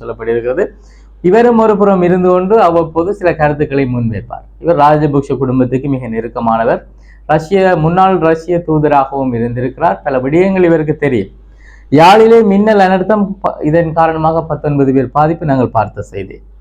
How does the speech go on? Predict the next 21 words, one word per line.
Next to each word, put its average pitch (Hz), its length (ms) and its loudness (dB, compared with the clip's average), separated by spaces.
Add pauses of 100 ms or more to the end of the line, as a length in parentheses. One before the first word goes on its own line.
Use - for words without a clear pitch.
(800)
நமது 226 260 4
போராட்டத்தை 233 520 4
முடக்க 220 320 2 (120)
அனுரவின் 202 340 2
அரசு 185 300 2
தீவிர 190 340 2
முயற்சி, 170 420 -2
காணாமலாக்கப்பட்டோரின் 156 960 0
உறவுகள் 151 360 0
பகிரங்கமாக 135 760 -4
குற்றம் 123 360 -8
சாட்டியிருக்கிறார்கள். 98 720 -6 (480)
எனக்கு 214 340 2
நீதி 233 320 0
கிடைக்குமா 208 460 2
என்பது 196 380 2
தெரியவில்லை, 190 520 2
ரணில் 185 320 -2
விக்ரமசிங்க 156 640 -6
ஆதங்கம் 139 480 0
வெளியிட்டிருக்கிறார். - 720 -12